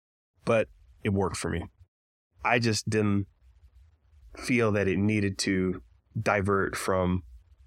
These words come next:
overall story and especially the movie before it. And this is where I ha-, this is why it ends up where it is, because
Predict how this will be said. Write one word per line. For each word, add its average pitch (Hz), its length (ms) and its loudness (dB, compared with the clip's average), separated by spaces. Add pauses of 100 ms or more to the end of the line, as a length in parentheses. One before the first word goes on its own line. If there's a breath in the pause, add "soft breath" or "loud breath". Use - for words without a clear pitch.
(540)
overall 131 440 4
story 139 480 0 (240)
and 101 180 2
especially 98 1000 0 (1300)
the 107 100 0
movie 101 320 0
before 87 540 -2
it. 71 80 -4 (1000)
And 101 220 0
this 127 80 0
is 127 100 -2
where 110 220 4
I 101 80 4
ha-, - 180 -2
this 127 220 0
is 123 100 0
why 107 220 4
it 101 120 2
ends 104 220 0
up 98 200 -2 (180)
where 104 280 0
it 98 80 0
is, 87 200 0
because 95 540 -2